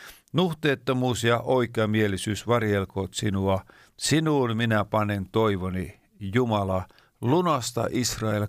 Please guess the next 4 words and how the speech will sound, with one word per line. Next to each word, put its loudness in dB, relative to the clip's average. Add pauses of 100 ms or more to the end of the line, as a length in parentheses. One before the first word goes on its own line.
(120)
kaikista 0
ahdistuksistaan. -2 (1600)
Taivaallinen 2
Isä, -2